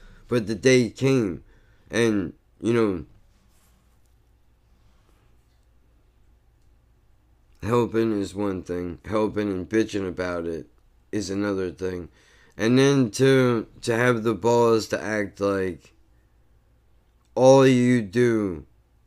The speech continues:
is help me and I've never done anything for you is appalling, dude. But you know what? That's how some people are.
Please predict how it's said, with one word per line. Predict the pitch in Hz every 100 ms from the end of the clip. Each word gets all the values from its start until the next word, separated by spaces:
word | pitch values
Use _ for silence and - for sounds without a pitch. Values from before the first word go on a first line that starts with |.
| _ _ _ _ _
is | - 117 95
help | 101 117 104
me | 107 113 107 92
and | 98
I've | 107
never | 101 104 120 127 120 120
done | 104 120 117
anything | 117 117 110 110 101
for | - 113 113 104
you | 107 104 98 85 80 _ _ _ _ _ _ _
is | 110 101
appalling, | 92 - - 104 107 98 92 92 95
dude. | 98 98 90
But | 71 101 - -
you | 104
know | 104
what? | 104 110 104 _ _ _ _ _ _
That's | 139 139
how | 160 156
some | - 151 131
people | 131 101 104 90
are. | 76 - _ _ _ _ _ _ _ _ -